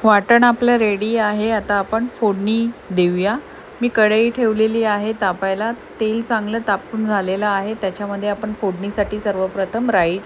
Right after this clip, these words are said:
ॲड करूया. राई तडतडली की त्याच्यामध्ये थोडं हिंग टाकूया.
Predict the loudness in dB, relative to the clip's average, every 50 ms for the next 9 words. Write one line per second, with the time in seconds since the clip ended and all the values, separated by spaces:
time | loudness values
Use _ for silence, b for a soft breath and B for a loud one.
0 | -12 -16 -10 -8 -6 -6 -6 -6 -4 -4 -4 -2 -2 -2 -4 -4 -6 B B B
1 | B B B B -2 2 2 2 2 2 0 0 0 -2 -2 -2 -2 0 0 0
2 | 0 0 -2 -2 -2 -4 -6 -10 -18 -20 -16 -10 -8 -4 -2 0 0 0 0 0
3 | 0 2 0 0 0 0 0 2 0 0 2 0 -2 -2 -6 -12 B B B B
4 | B B -2 2 4 4 6 6 6 6 6 6 4 0 0 -2 -6 -8 -6 -6